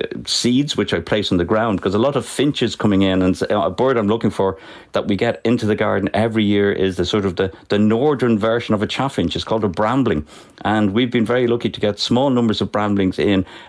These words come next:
They don't usually arrive into our garden till about January or February. We don't get them any earlier than that. Um, and, uh, we've been blessed by those. They're beautiful birds, blackish heads, and a beautiful deep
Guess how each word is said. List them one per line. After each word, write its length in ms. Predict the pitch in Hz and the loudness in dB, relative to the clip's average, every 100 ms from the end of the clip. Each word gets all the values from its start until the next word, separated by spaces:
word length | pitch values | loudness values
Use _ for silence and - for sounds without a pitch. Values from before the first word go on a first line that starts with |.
| - | -4
They 180 | 135 139 | 0 0
don't 360 | 123 196 214 160 | 0 0 2 2
usually 680 | 131 160 190 180 147 120 - | 2 4 4 2 2 2 0
arrive 420 | 107 107 131 120 | 0 2 2 2
into 260 | 110 104 - | 0 0 -2
our 180 | 117 110 | 0 0
garden 420 | 101 87 85 90 | 0 -2 -2 -2
till 180 | - 104 | 0 0
about 320 | 113 110 92 | 0 -2 -4
January 600 | 85 113 151 127 92 90 - | -2 2 2 4 2 0 -2
or 80 | |
February. 400 | 85 123 120 101 | -4 -4 -2 0
We 80 | 101 | 2
don't 160 | 135 147 | 0 0
get 140 | 135 | -2
them 140 | 117 113 | 0 2
any 200 | 110 101 | 2 2
earlier 340 | 110 107 95 | 2 2 0
than 100 | 92 | 0
that. 260 | 101 98 - - - - - | 0 -2 -6 -14 -18 -18 -8
Um, 280 | 92 95 95 | -2 0 0
and, 320 | - 95 95 92 - | 0 0 0 0 0
uh, 180 | 98 | 0
we've 200 | 92 98 | 0 0
been 200 | 90 98 | 0 0
blessed 480 | 87 104 120 - - | 0 0 0 -2 -4
by 80 | 95 | -2
those. 260 | 95 87 82 | 0 0 0
They're 120 | 80 | -2
beautiful 560 | 76 95 117 135 - | -2 0 2 0 -4
birds, 340 | 67 82 76 69 | -4 0 -2 -2
blackish 440 | - 104 - 117 | -2 -2 -4 -6
heads, 300 | - 90 87 - - - - | -2 0 -2 -8 -18 -18 -10
and 240 | - 92 95 | -4 -2 0
a 180 | 92 - _ | -4 -6 _
beautiful 520 | - 151 165 127 95 90 - | -2 2 2 2 -2 -4 -2
deep 280 | 127 117 | 0 0